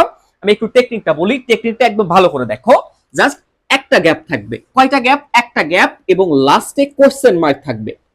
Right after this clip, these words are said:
এখন তোমাদের ভিতরে একটা কোশ্চেন থাকতে পারে যে একটা গ্যাপই তো হয়, দুইটা গ্যাপ হয় নাকি? হ্যাঁ, দুইটা গ্যাপও থাকতে পারে, নিয়ম আছে, আমরা একটা একটা করে দেখবো ইনশাআল্লাহ।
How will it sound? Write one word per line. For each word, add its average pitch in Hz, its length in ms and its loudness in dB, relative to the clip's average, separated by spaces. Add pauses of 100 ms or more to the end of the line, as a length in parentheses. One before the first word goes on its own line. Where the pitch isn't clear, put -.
(220)
এখন 269 280 0
তোমাদের 262 340 4
ভিতরে 240 280 0
একটা 233 160 -4
কোশ্চেন 233 360 -4
থাকতে 160 260 -12
পারে 123 240 -6 (380)
যে 190 180 -2
একটা 254 320 -2
গ্যাপই 170 260 -4
তো 180 120 -2
হয়, 123 280 0 (320)
দুইটা 240 260 0
গ্যাপ 180 200 0
হয় 165 160 0
নাকি? 127 240 -12
হ্যাঁ, 120 240 -8 (280)
দুইটা 247 440 2
গ্যাপও 208 500 -2
থাকতে 156 320 -8
পারে, 156 460 0 (200)
নিয়ম 214 320 4
আছে, 151 300 0
আমরা 160 200 2
একটা 151 160 -2
একটা 143 140 -6
করে 147 180 -6
দেখবো 147 300 -4
ইনশাআল্লাহ। 208 380 2